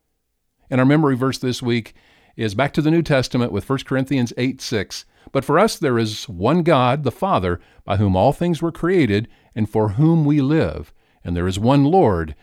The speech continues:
Jesus Christ, through whom all things were created and through whom we live."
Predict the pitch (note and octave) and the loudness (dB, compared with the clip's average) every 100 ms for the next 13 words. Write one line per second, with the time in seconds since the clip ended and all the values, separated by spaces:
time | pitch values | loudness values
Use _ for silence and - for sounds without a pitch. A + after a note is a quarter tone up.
0 | _ - G#2+ D3+ G3 - - A2+ D#2+ D2+ | _ -6 -2 0 -2 -4 -2 -2 -4 -8
1 | - _ _ - A#2 A#2 G2 E2+ A#2+ D3+ | -12 _ _ -4 0 0 0 -2 -2 0
2 | D3 C3 C#3+ - D3+ C#3+ G#2+ G#2 A2 _ | 0 -2 -8 -6 -4 -2 -2 -4 -6 _
3 | - A#2+ A#2 - E3 A#3+ C#3 F#2 E2 E2+ | -6 -4 -4 -2 0 2 2 0 -2 -2
4 | G2+ G2+ G2 E2+ D#2 F#2 | 0 0 0 -2 -6 -14